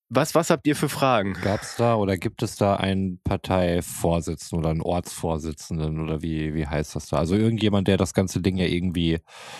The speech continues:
Speaker 2: leitet, der da den Hut auf hat.
Speaker 1: Ja, also, also es wurde ein Versammlungsleiter gewählt, es wurde ein, äh, Vorsitzender gewählt, ein stellvertretender Vorsitzender, ein Schatzmeister und eine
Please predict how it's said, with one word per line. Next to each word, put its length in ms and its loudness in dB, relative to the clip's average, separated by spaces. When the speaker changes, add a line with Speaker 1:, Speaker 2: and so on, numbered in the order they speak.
Speaker 2:
leitet, 440 2
der 120 4
da 140 0
den 240 0
Hut 180 0
auf 240 -2
hat. 320 -2
Speaker 1:
Ja, 220 4
also, 240 0
also 160 0
es 140 -4
wurde 400 4
ein 260 2
Versammlungsleiter 760 2
gewählt, 540 0
es 160 -6
wurde 560 2
ein, 320 0
äh, 240 0
Vorsitzender 600 0
gewählt, 680 0
ein 600 0
stellvertretender 680 0
Vorsitzender, 640 -2
ein 120 -2
Schatzmeister 880 0
und 320 0
eine 960 0